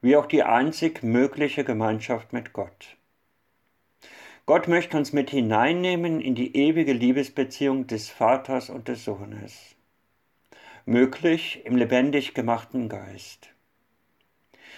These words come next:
Das bedeutet, in der permanenten inneren Hinwendung zu Christus zu leben. Da, wo wir uns täglich, mehr oder weniger und nach Kräften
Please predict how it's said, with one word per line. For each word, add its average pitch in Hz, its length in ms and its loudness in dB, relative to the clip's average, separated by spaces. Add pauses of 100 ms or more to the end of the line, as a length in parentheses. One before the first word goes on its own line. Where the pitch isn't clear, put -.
(200)
Das 151 140 0
bedeutet, 165 580 4
in 147 160 0
der 139 100 6
permanenten 156 960 2
inneren 151 540 0
Hinwendung 151 720 0
zu - 160 -6
Christus 117 720 -8
zu 117 140 -6
leben. 104 600 -10 (1300)
Da, 151 400 4
wo 156 160 0
wir 156 120 2
uns 147 340 -6
täglich, 110 840 -6
mehr 123 300 2
oder 165 220 2
weniger 107 680 -4 (140)
und 156 200 -2
nach 143 220 0 (160)
Kräften 98 800 -6